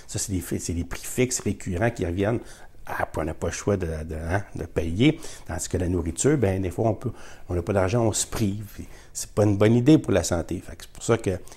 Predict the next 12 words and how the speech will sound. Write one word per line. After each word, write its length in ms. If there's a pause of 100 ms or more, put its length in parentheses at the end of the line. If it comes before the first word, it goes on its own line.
idéalement, 640
c'est 220
de, 100 (260)
de, 140
de 120
penser 300
le 140
moins, 340 (320)
puis 120
d'en 80
avoir 200
le 120